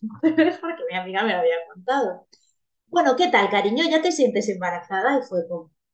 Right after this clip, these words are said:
"Esto no es real. O sea, esta señora, ¿cómo puede trabajar aquí y tener esta cero empatía? O sea, pero vamos a ver, ¿cómo me voy a sentir embarazada <laughs> si estoy aquí tensa? No sé lo que va a ocurrir".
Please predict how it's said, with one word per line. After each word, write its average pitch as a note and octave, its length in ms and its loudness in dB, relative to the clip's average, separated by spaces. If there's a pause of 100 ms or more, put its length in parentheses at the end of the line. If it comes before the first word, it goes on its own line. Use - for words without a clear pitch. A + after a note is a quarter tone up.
(140)
"Esto G3+ 260 -10
no G3 140 -4
es - 60 -16 (140)
real. - 320 -20
O - 360 -20
sea, - 120 -12
esta - 200 -16
señora, - 720 -10 (360)
¿cómo F#3+ 380 -2
puede B3 500 6 (160)
trabajar G#3 480 2
aquí G#3 420 -2
y A3+ 120 -4
tener G#3 280 2
esta G#3 320 -4
cero G#3 220 4
empatía? G3 680 -6
O - 320 -20
sea, F3+ 260 -6
pero F#3+ 180 0
vamos G3+ 240 -2
a - 20 -2
ver, G#3 340 2 (320)
¿cómo A3+ 220 2
me C#4 80 6
voy C#4+ 100 6
a - 60 4
sentir D4+ 360 0
embarazada C#4 960 0 (180)
<laughs> G#4+ 200 -4
si C#4+ 160 -6
estoy C4 260 -2
aquí B3 380 -4
tensa? A#3 760 0 (120)
No B3+ 160 -2
sé C#4 140 2
lo B3 140 4
que B3+ 80 4
va A3+ 100 6
a - 100 4
ocurrir". A3 580 -2